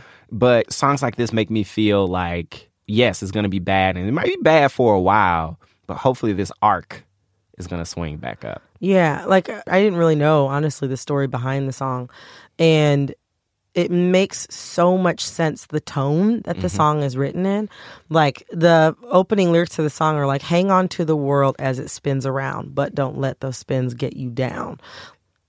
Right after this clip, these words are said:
Speaker 2: That's
Speaker 1: Yeah.
Speaker 2: such a gentle way of addressing what Donny was going through.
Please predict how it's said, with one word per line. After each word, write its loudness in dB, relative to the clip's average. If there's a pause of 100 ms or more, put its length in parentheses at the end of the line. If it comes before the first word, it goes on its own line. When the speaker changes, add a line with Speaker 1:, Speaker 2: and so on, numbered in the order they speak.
(140)
Speaker 2:
That's 4
Speaker 1:
Yeah. -6
Speaker 2:
such 0
a 4
gentle 2
way 2 (100)
of 2
addressing -2
what -4
Donny -6
was -8
going -6
through. -12